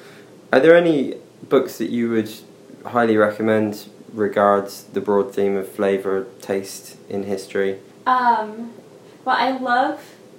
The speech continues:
Speaker 2: my, my, one of my favorite food writers is M F K Fisher. Um, The Gastronomical Me is an incredible book. Um, probably won't tell you very much about the topic that I work on.
Speaker 1: Mm-hmm.
Speaker 2: Um, I think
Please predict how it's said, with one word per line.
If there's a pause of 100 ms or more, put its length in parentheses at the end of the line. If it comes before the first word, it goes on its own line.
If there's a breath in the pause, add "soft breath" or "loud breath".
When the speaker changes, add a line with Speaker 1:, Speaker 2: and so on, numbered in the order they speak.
(400)
Speaker 2:
my,
my,
one
of
my
favorite
food
writers
is
M
F
K
Fisher. (840 loud breath)
Um, (180)
The
Gastronomical
Me (440)
is
an
incredible
book. (520 loud breath)
Um, (440)
probably
won't
tell
you
very
much
about
the
topic
that
I
work
on. (440 loud breath)
Speaker 1:
Mm-hmm.
Speaker 2:
Um, (300)
I
think